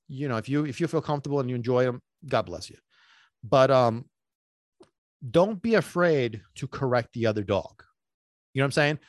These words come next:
Don't wait for the, uh, the owners to do it, because sometimes you're gonna be waiting for quite a while, you know? Make your dog see that you are not just in control of them. N-, let your dog see that you are not just able to handle them and protect them and deal with them.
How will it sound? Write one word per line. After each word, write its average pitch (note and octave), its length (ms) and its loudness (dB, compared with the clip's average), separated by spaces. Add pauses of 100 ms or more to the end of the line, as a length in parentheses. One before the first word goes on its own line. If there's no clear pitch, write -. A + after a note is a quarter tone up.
(120)
Don't G#3 200 0
wait D4 140 -2
for G#3+ 100 -6
the, F3+ 180 -6
uh, C3+ 300 -4
the D3+ 160 -4
owners C#3+ 400 -2
to - 80 -10
do F#2+ 240 -4
it, - 180 -20
because C#3+ 500 -4
sometimes F3+ 540 -4
you're D3 80 -6
gonna E3 100 -6
be B2+ 80 -4
waiting C3+ 300 -2
for A2+ 100 -10
quite C3+ 220 2
a A#2+ 40 2
while, G#2 220 -2 (460)
you C3 60 -6
know? C3 220 0 (420)
Make G3+ 320 -4
your A3+ 180 -2
dog G3 300 -4
see C3+ 520 -4 (100)
that C3 100 -2
you D#3 160 -2
are G3 80 0
not E3 200 -4
just - 280 -8
in C#3 100 -6
control C3+ 640 0
of G2+ 240 -6
them. B2+ 420 0
N-, D3+ 200 -6
let G#3+ 280 -2
your A#3+ 120 -4
dog G3 240 -4
see - 160 -10
that C3+ 180 -4
you C#3 140 -4
are C#3 100 -2
not B2+ 320 -6
just - 400 -2 (440)
able C#3 320 0
to - 140 -12
handle B2 380 -6
them A2 380 -4
and A2 100 -6
protect A2+ 480 -8
them A#2 220 -4
and G#2+ 120 -6
deal A#2 220 -2
with A2+ 160 -6
them. A#2+ 400 0